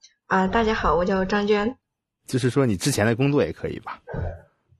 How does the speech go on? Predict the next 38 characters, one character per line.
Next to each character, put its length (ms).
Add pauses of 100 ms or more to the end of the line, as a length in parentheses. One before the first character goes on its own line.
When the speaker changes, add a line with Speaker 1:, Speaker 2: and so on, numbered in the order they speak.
(280)
Speaker 1:
嗯， 480
医 160
学 200
方 200
向 140
的 80
生 180
物 80
信 200
息 100
学 180
工 240
作， 220 (220)
就 120
是 80
做 160
科 200
研 120
服 240
务 140 (460)
这 120
一 60
块 160
儿。 80 (420)
Speaker 2:
我 140
和 100
他 200
第 120
一 120
次 120
见 220
面 180
应 140
该 160
是 140
在 160
我 100
们 500